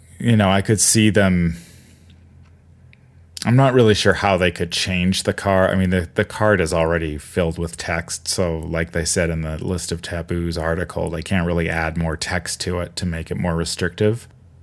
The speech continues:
So I guess, I mean, they could change the free triggered abilities to action abilities,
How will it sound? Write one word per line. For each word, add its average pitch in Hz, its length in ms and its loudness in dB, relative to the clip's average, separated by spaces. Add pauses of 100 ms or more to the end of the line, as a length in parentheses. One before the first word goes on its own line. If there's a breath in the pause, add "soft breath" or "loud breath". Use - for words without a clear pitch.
(240)
So - 260 2
I 90 120 4
guess, 98 640 2
I 120 80 0
mean, 113 200 4
they 107 100 2
could 139 240 0
change 113 480 4
the 92 80 0
free 98 280 0
triggered 95 360 2
abilities 101 680 2
to 82 480 -4
action 95 540 0
abilities, 117 800 0